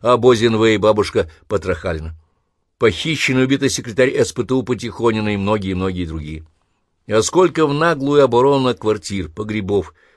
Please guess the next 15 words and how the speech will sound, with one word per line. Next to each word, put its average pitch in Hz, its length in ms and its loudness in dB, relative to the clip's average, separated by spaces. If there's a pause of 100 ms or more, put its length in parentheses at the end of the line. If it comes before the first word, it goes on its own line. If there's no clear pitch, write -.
сколько 135 300 -2
людей 131 340 2
избито, 107 440 0
сколько 92 340 -6 (200)
подверглись 113 600 0
пыткам, 107 440 -2 (260)
трудно 151 460 0
сказать, 110 480 0
но 90 80 -6
почти 98 400 -6 (180)
все - 280 0
сто - 240 0
процентов 131 600 2
русскоязычного 117 840 -4
населения. 90 520 -4